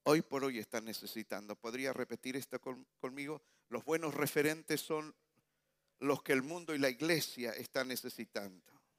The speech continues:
Ahora, yo, yo creería que esto hay que, se los debería encontrar dentro de las iglesias. Los mejores referentes se deberían encontrar dentro de la iglesia.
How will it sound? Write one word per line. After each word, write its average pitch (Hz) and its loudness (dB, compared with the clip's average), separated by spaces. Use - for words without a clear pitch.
Ahora, 147 6
yo, 156 -4
yo 185 -2
creería 170 2
que 156 -2
esto 143 0
hay 135 4
que, 131 -2
se 147 -2
los 131 2
debería 139 4
encontrar 135 0
dentro 175 4
de 135 4
las 123 2
iglesias. 107 -2
Los 120 2
mejores 190 4
referentes 165 4
se 156 -2
deberían 147 0
encontrar 156 2
dentro 175 0
de 113 0
la 107 0
iglesia. 101 -6